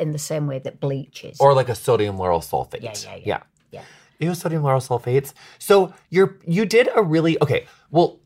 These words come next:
Speaker 2: here are some of the things that you cover on your Instagram that I'm obsessed with. How to make preservatives.
Speaker 1: Yep.
Speaker 2: Love your preservative stuff. I love any and all of your hacks, but one thing that I remember from your content last year that I was obsessed with was your pantry, like, your pantry journey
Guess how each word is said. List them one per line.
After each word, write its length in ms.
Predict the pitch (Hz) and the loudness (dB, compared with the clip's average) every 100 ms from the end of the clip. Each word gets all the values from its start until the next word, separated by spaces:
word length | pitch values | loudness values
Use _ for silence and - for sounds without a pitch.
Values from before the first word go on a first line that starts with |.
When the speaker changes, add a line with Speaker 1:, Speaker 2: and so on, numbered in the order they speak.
| _ _ | _ _
Speaker 2:
here 220 | - 220 | -2 2
are 60 | - | 2
some 220 | - 131 | 2 -2
of 60 | 127 | 0
the 80 | 110 | -2
things 200 | 113 104 | -6 -8
that 80 | |
you 80 | 95 | -10
cover 200 | 101 95 | -8 -2
on 60 | 95 | -2
your 140 | 90 | -2
Instagram 220 | 87 - 98 | -6 -6 -4
that 100 | 87 | -4
I'm 80 | |
obsessed 480 | 87 85 - - - | -4 -6 -6 -6 -8
with. 260 | 65 - - _ _ - | -12 -12 -16 _ _ -4
How 200 | 98 92 | 2 2
to 60 | |
make 180 | 113 113 | 2 -6
preservatives. 920 | - 160 180 180 123 73 - - - | -6 -2 2 2 2 -2 -4 -14 -14
Speaker 1:
Yep. 240 | 135 143 - | -10 -10 -8
Speaker 2:
Love 220 | 107 104 | 0 0
your 100 | 113 | 2
preservative 520 | 139 175 147 135 131 123 | -2 0 2 4 2 0
stuff. 400 | - 131 131 - _ _ | 2 2 2 -4 _ _
I 100 | 131 | 2
love 220 | 123 120 - _ _ | 4 2 -4 _ _
any 220 | 151 175 180 | -2 0 2
and 80 | 127 | 4
all 160 | 123 | 2
of 80 | 120 | 2
your 100 | 120 | -2
hacks, 380 | 104 104 - - | 2 2 2 -6
but 240 | 104 123 | -4 -2
one 180 | 123 156 | 2 0
thing 140 | 180 190 | 0 0
that 80 | |
I 40 | 160 | 0
remember 300 | 139 123 123 | 0 -2 -4
from 160 | 110 | -6
your 100 | 117 107 | -8 -8
content 440 | 110 104 107 - | -4 -4 -4 -2
last 340 | 98 98 98 | 2 2 0
year 80 | 98 | -4
that 80 | 85 | -2
I 40 | 82 | -2
was 120 | 82 | -4
obsessed 400 | 85 - 110 - | -8 -4 -4 -4
with 120 | 104 | -6
was 220 | 104 85 | -6 -6
your 100 | 101 | -6
pantry, 640 | 95 95 90 - 85 85 - _ - | -6 -4 -6 -6 -8 -8 -10 _ -2
like, 180 | 113 - | -2 0
your 80 | |
pantry 420 | - - 92 82 80 | -4 -4 -6 -4 -6
journey 420 | 71 52 50 | -8 -10 -16